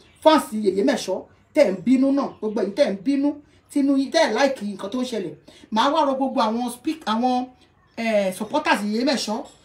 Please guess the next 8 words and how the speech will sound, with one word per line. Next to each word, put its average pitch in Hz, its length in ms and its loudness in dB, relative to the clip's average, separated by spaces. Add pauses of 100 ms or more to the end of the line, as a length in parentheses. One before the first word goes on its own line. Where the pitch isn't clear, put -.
(160)
àwọn 247 760 -2 (260)
blogger 277 480 6 (120)
ẹ̀, - 80 -6 (300)
àwọn 247 420 -4
speakers 320 640 0
tán 262 180 -2
wà 269 140 6
lọ́ndà, 240 280 0